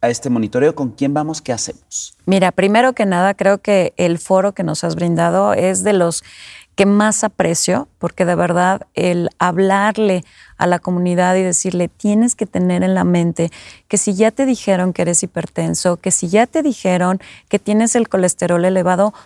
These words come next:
Speaker 2: no es nada más eso". No
Speaker 1: No
Speaker 2: es
Speaker 1: se va a
Speaker 2: porque
Speaker 1: quitar solo.
Speaker 2: Exacto, y no es porque no te sientas mal, no te va a pasar algo peor, porque en el mejor de los casos te vas a morir, pero si no te mueres, no quiero estar en tus zapatos.
Speaker 1: Vas
Speaker 2: Esa
Speaker 1: a
Speaker 2: es
Speaker 1: quedar
Speaker 2: una
Speaker 1: muy
Speaker 2: realidad.
Speaker 1: mal.
Speaker 2: Eso es una realidad.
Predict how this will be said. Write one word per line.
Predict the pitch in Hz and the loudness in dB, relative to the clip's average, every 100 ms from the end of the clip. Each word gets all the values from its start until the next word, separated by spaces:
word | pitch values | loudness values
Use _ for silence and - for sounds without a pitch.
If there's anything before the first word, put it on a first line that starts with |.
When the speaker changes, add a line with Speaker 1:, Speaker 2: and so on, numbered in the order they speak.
| _ | _
Speaker 2:
no | 208 208 220 | -2 0 2
es | 214 202 | 0 -2
nada | 190 185 | 0 0
más | 175 170 - | 0 0 -2
eso". | 165 - | -2 0
No | |
Speaker 1:
No | - | 0
Speaker 2:
es | 147 | 2
Speaker 1:
se | - | 2
va | |
a | - | 2
Speaker 2:
porque | 233 | 2
Speaker 1:
quitar | 175 160 | 2 -2
solo. | - 160 123 - - | -2 -4 -4 -2 0
Speaker 2:
Exacto, | 214 214 180 202 | 2 2 0 2
y | |
no | 226 | 2
es | 262 | 2
porque | - 294 247 | 0 0 2
no | 240 | 2
te | 262 | 2
sientas | 233 247 226 196 208 | 2 2 2 2 4
mal, | 226 294 - _ _ _ _ | 2 2 -2 _ _ _ _
no | 196 214 220 | 2 4 2
te | - | 0
va | 190 | -2
a | 185 | 0
pasar | 190 - 185 | 0 0 2
algo | 185 185 180 | 2 2 0
peor, | - 190 180 | 2 2 0
porque | - 165 190 | -6 -6 -2
en | |
el | 190 | 0
mejor | 190 - 196 | 0 0 0
de | 233 | 0
los | 226 | 0
casos | - 180 208 | -2 -2 -2
te | 185 | -4
vas | 180 185 | -4 -2
a | |
morir, | 175 165 170 - - - _ | -2 -2 -2 -6 -18 -20 _
pero | 175 127 | -4 0
si | 180 | 2
no | 185 | 0
te | - | 0
mueres, | 202 190 196 - - _ _ - | 2 2 0 -4 -12 _ _ -4
no | 185 190 | -2 -2
quiero | - 196 208 185 | -2 2 4 2
estar | - 165 | -2 -4
en | 165 | -6
tus | - | -6
zapatos. | 156 - - - | -8 -8 -10 -8
Speaker 1:
Vas | - 190 | -4 0
Speaker 2:
Esa | |
Speaker 1:
a | |
Speaker 2:
es | 220 | 2
Speaker 1:
quedar | 226 | 4
Speaker 2:
una | 214 | 4
Speaker 1:
muy | 208 | 4
Speaker 2:
realidad. | 202 185 165 | 2 2 0
Speaker 1:
mal. | 165 - _ _ - | -2 -6 _ _ -4
Speaker 2:
Eso | 190 185 | -2 -2
es | 190 | -2
una | 202 202 196 | 0 2 2
realidad. | 175 - - - | 0 -4 -6 -12